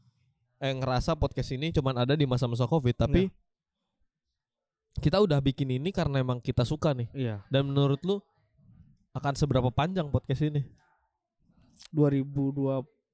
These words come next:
Speaker 2: tiga puluh?
Speaker 1: Kenapa? Ken-, kenapa
Speaker 2: Iya.
Speaker 1: dua ribu tiga puluh?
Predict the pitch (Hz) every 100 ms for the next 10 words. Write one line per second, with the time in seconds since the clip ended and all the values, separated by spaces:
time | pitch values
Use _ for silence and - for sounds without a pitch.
0 | _ - 147 151 - 190 302 _ - -
1 | 123 143 180 156 - 143 135 - _ _
2 | _ _ - 147 147 160 147 147 139 143
3 | 147 196 247